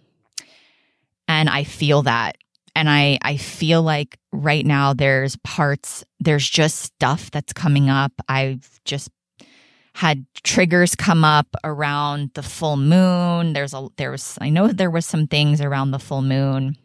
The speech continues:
which my moon is in Cancer. <laughs> So, uh, lots of, lots of emotions came up for me. And I know that there was some Chiron squaring happening, you know, the wounded healer. So there was just a lot coming up, but I didn't let it take me out, but I just feel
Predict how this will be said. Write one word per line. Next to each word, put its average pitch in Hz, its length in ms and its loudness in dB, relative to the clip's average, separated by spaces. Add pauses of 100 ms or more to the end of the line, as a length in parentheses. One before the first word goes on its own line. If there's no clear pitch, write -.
(920)
which 147 180 -6
my 165 180 2
moon 180 240 6
is 147 140 0
in 139 160 0
Cancer. 160 760 0
<laughs> - 180 2
So, 156 640 2 (580)
uh, 139 400 2 (100)
lots 139 500 -4
of, 135 600 -2 (640)
lots 147 260 2
of 170 120 0
emotions 135 800 0
came 135 320 -4
up - 180 -8
for 139 160 -4
me. 127 400 2
And 131 140 2
I 131 80 2
know 131 220 2
that 131 160 -4
there 127 140 -6
was 131 140 -6
some 123 160 -8
Chiron 127 920 0 (800)
squaring 139 600 0
happening, 127 920 2
you 139 60 2
know, 127 160 4
the 127 120 -2
wounded 127 380 -4
healer. 131 380 -4
So 151 160 -4
there 160 120 0
was 247 140 0
just 320 140 -4
a 285 60 0
lot 151 280 2
coming 143 360 0
up, 120 240 -2
but 147 120 0
I 156 100 0
didn't 285 300 -2
let 247 100 0
it - 120 -4
take - 240 -4
me 156 120 4
out, 165 200 2
but 147 140 -2
I 156 80 -2
just - 300 -2
feel 349 200 0